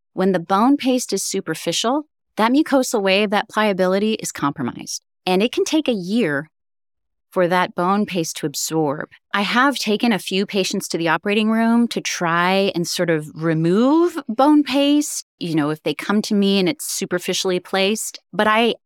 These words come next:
I generally don't find it to be that fulfilling a procedure. I mean, if the filler was placed within the past few days, maybe, but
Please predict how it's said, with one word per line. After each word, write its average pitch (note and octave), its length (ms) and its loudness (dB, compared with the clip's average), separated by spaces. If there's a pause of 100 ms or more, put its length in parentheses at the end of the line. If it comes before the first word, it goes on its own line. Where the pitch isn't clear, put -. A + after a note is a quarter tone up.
(100)
I G#3 140 0
generally C#4 540 0
don't G3+ 200 -2
find E3 300 -2
it - 120 -18
to F3+ 120 -6
be F3 160 -4
that E3+ 600 -2 (100)
fulfilling F3+ 580 -2
a G#3 60 -2
procedure. A#3 800 -2 (220)
I G3 60 0
mean, F#3+ 140 2
if - 140 0
the A#3 100 0
filler A3+ 360 2
was F3 140 0
placed F3+ 340 -2
within F3 320 0
the D#3+ 40 -2
past - 440 -8
few E3+ 180 -6
days, F3 460 0 (100)
maybe, G3 640 -2 (140)
but E3+ 300 -2